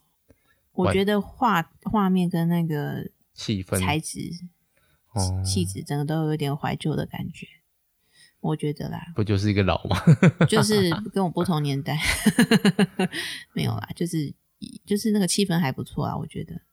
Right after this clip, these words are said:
Speaker 1: 有点复古的气氛。
Speaker 2: 嗯，这爵士乐的功劳，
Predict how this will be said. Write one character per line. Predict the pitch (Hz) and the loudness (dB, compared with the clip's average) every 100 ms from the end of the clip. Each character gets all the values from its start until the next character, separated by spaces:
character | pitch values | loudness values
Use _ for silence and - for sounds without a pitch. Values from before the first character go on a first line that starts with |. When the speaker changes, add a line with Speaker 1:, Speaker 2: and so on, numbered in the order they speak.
| _ - | _ -4
Speaker 1:
有 | 165 | -2
点 | 165 | -2
复 | 156 175 | -2 -2
古 | 165 - | -2 -4
的 | 135 | -4
气 | - 151 | -6 -6
氛。 | 151 - 160 - _ _ _ | -6 -6 -8 -10 _ _ _
Speaker 2:
嗯， | 117 101 92 90 | -2 2 2 2
这 | 123 | 0
爵 | - - 101 | 0 2 2
士 | 101 - 110 | 2 0 -2
乐 | 101 98 | 0 -2
的 | 101 - | -4 -10
功 | - 101 | -8 -8
劳， | 98 117 | -8 -10